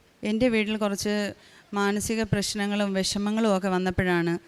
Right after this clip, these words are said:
മരിയൻ ഉടമ്പടിയെക്കുറിച്ച് ഞാൻ ചിന്തിക്കുന്നത്. എൻ്റെ മോന്,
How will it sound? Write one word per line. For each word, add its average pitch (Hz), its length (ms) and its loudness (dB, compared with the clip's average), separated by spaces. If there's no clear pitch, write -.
മരിയൻ 208 360 2
ഉടമ്പടിയെക്കുറിച്ച് 190 680 -2
ഞാൻ 185 180 2
ചിന്തിക്കുന്നത്. 165 680 -2
എൻ്റെ 202 260 -2
മോന്, 196 460 2